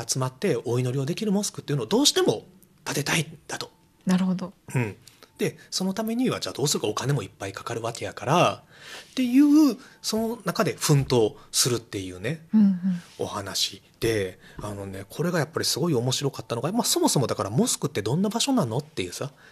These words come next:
Speaker 1: イスラムの人にとって、
Speaker 2: うん。
Speaker 1: イコールお祈りっていうのはどういう行為なのっていう。
Speaker 2: うん。
Speaker 1: で、やっぱりそのね、フィカルさんとかは、まあ、敬虔なムスリムだから、まあね、やっぱりお祈りをす-、一日、えー、五回決まってるんやけど、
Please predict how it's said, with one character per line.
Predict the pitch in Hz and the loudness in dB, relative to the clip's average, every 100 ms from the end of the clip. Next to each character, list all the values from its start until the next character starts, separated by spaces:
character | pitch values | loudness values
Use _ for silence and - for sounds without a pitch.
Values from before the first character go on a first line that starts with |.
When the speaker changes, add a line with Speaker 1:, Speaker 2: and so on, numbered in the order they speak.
| - | -6
Speaker 1:
イ | 104 | -4
ス | - | -4
ラ | |
ム | 98 | -6
の | 92 | -8
人 | - 98 | -8 -10
に | |
と | - | -10
っ | - | -8
て、 | - 95 - 214 | -4 -2 0 4
Speaker 2:
う | |
ん。 | 214 190 - - | 6 4 0 -8
Speaker 1:
イ | 190 | -6
コ | - 220 | 4 4
ー | |
ル | 113 - - - | 4 -2 -12 -2
お | 135 | 2
祈 | 196 202 262 | 4 6 4
り | 294 | 2
っ | |
て | 196 | 4
い | |
う | 185 | 4
の | |
は | 110 | 4
ど | 113 | 2
う | 120 | 2
い | |
う | 123 | 0
行 | - 113 | 2 0
為 | 98 | 0
な | 90 | -6
の | |
っ | 95 | -10
て | - | -8
い | 90 90 | -8 -8
う。 | 92 101 95 92 _ | -10 -8 -8 -12 _
Speaker 2:
う | 240 | 0
ん。 | 247 214 247 _ _ - | 2 2 -2 _ _ -10
Speaker 1:
で、 | 120 | -10
や | |
っ | 101 | -4
ぱ | 135 | -4
り | 104 | -4
そ | 98 | -8
の | 95 | -8
ね、 | 95 | -10
フ | - | -6
ィ | |
カ | 143 | -6
ル | 107 | -6
さ | - | -8
ん | 95 | -8
と | 101 | -2
か | 107 | 0
は、 | 170 | 2
ま | 143 | 0
あ、 | |
敬 | - 120 | -2 -4
虔 | 123 | -4
な | 110 92 - - - 117 | -6 -8 -10 -20 -16 -4
ム | |
ス | 104 98 | -4 -4
リ | |
ム | 92 | -8
だ | 87 | -14
か | - | -6
ら、 | 104 120 90 - - - _ _ _ - - | 0 0 -2 -10 -20 -20 _ _ _ -16 -10
ま | |
あ | 104 | -8
ね、 | |
や | 120 | -4
っ | |
ぱ | 131 | -2
り | |
お | 165 190 | 0 0
祈 | 220 240 | 0 -2
り | |
を | 269 | -2
す-、 | - - _ | -2 -6 _
一 | - 226 | -6 0
日、 | 202 - - - - - | 0 2 -2 -6 -16 -12
え | 110 104 104 | -8 -6 -4
ー、 | |
五 | 120 | -2
回 | 127 120 107 101 _ | 0 -2 -2 -8 _
決 | - | -8
ま | 117 | -8
っ | |
て | 107 | -6
る | 101 | -10
ん | |
や | 92 | -10
け | - 104 | -8 -2
ど、 | 180 113 | 0 0